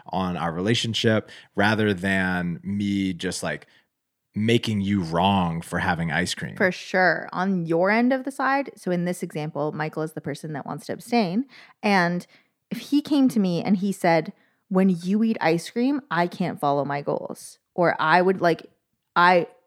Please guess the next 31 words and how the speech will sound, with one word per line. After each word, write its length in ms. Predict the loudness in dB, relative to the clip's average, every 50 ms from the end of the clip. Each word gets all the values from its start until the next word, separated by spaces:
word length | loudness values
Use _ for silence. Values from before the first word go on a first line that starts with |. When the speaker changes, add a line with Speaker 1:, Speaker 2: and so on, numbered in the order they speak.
| _ -16
Speaker 2:
"Can 300 | -6 0 2 4 4 4 4
you 100 | 4 4
not 280 | 6 4 4 2 0 -2
eat 120 | -4 -2
ice 240 | 0 -2 -2 -4 -4
cream 200 | -4 -4 -4 -2
around 340 | -2 -2 0 0 0 0 0
me 140 | 0 0
because 720 | 0 -2 -4 -2 0 2 2 2 2 0 -2 -6 -10 -14 -20 -20 _ _ _ _ _ _ _ 2
it 180 | 2 2 2 2
makes 400 | 2 2 2 2 0 -2 -10 -6
me 380 | -4 -2 -2 -2 -4 -6 -8 -10
eat 220 | -10 -10 -8 -6
ice 280 | -6 -6 -8 -8 -12 -14
cream?" 360 | -16 -14 -14 -12 -12 -12 -12 -14 _ -20 _ _ -6 2
That, 280 | 4 4 4 4 0 -4 -10 _ 0
I, 160 | 2 2 2 0 4
I 140 | 4 6 6
might 180 | 8 6 6
have 160 | 6 4 4 4
a 80 | 4
different 320 | 2 0 -2 -2 -4 -6 -4
reaction 440 | -4 -4 -4 -4 -6 -8 -8 -10 -10
if 120 | -8 -4
you 120 | -2 -2 -2
had 120 | -2 -2
come 180 | -4 -6 -6 -6
to 120 | -6 -6
me 80 | -4 0
that 240 | 2 2 2 2
way, 280 | 0 0 0 0 -2 -6